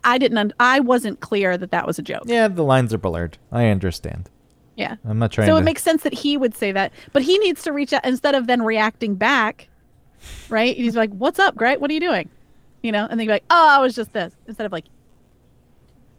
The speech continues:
Speaker 2: Nah, he wants us to
Speaker 1: "Student
Speaker 2: bow
Speaker 1: was
Speaker 2: down.
Speaker 1: canceled."
Speaker 2: He wants us to bow down. Uh, you never speak to me in such a manner.
Speaker 1: <laughs> Yeah.
Speaker 2: How dare you?
Speaker 1: Or you're fired.
Speaker 2: Yeah, the show's, uh, interesting in the sense,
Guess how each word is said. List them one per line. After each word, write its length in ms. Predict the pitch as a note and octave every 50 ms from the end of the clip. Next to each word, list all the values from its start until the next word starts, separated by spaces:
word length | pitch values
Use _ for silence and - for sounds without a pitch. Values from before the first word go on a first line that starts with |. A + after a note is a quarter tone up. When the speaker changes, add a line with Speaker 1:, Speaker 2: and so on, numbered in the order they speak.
| _ _ -
Speaker 2:
Nah, 180 | B2+ A#2 A2+
he 80 | A2+ A2+
wants 180 | G#2+ A2+ F2+ F2
us 100 | A2 F2+
to 60 | -
Speaker 1:
"Student 120 | A2+ F#2
Speaker 2:
bow 140 | G#2+ G#2+ G#2
Speaker 1:
was 80 | G#2+ G#2
Speaker 2:
down. 240 | G#2+ G2+ G2+ G2+ G2 F#2
Speaker 1:
canceled." 140 | F2 - - -
Speaker 2:
He 60 | - F#2+
wants 160 | F#2+ F#2 - F#2+
us 100 | F2 -
to 100 | - F2+
bow 240 | D#2+ F2+ F2 F2 F2
down. 360 | F2 F2 F2 F2 F2 E2 D#2 - _ _ _ - - -
Uh, 120 | - D2+ D#2
you 160 | F2 F2+ G2
never 320 | G#2 A2+ G#2+ A#2+ - G#2 F2
speak 300 | - - F#2 F2 - -
to 80 | D2+
me 100 | D#2 D#2
in 100 | D#2+ D2+
such 220 | D2 - D#2 - -
a 60 | D2+
manner. 260 | D2 D2+ C#2+ D2 D2 - _ _ _ _ _ _ _ _ -
Speaker 1:
<laughs> 80 | - - - - - B5 - -
Yeah. 240 | C#4 - - B3 - - - - - _ _ _ _ _ -
Speaker 2:
How 120 | F#3 F#3+
dare 320 | F2 F2 A2+ A2+ A2 A2 G2+
you? 180 | F#2 E2 D2+ C#2
Speaker 1:
Or 100 | F#3 F3
you're 180 | F3 - - - - _ _
fired. 420 | - G#3 - E3 E3 - D3 - - - _ _ _ _ _ _ _ _ _ _ _ _ -
Speaker 2:
Yeah, 160 | D#3 E3 D#3+
the 80 | D3+ D#3
show's, 380 | - - F#3 F#3 F3+ D3+ C3+
uh, 160 | E3+ D#3 D3+ -
interesting 460 | D#3+ E3 - D#3+ C#3 - - D#3+ C#3+
in 80 | C#3 B2+
the 80 | B2
sense, 420 | - - C#3+ C3+ C3 - - -